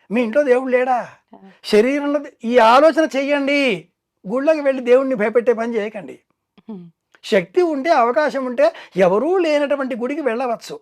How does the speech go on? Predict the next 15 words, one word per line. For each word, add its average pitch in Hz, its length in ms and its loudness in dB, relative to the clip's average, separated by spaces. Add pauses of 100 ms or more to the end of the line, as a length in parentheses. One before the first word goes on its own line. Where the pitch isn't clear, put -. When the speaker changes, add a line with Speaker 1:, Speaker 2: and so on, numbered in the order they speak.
(160)
Speaker 1:
అరుదుగా 233 420 2
ఉండే 226 200 0
చోటకి 220 320 -4
వెళ్ళవచ్చు. 208 540 -6 (340)
Speaker 2:
ఓకే. - 200 -20
Speaker 1:
అక్కడ 240 440 4 (260)
డివైన్ 247 560 2 (140)
ఒక 233 100 -2
రకమైనటువంటి 233 640 -2
ఆధ్యాత్మిక 214 600 0
వాతావరణం, 214 800 0
నేచర్ 277 340 -2
ఉంటుంది 196 300 -10
కాబట్టి 131 440 -8
Speaker 2:
అవును. 143 380 -4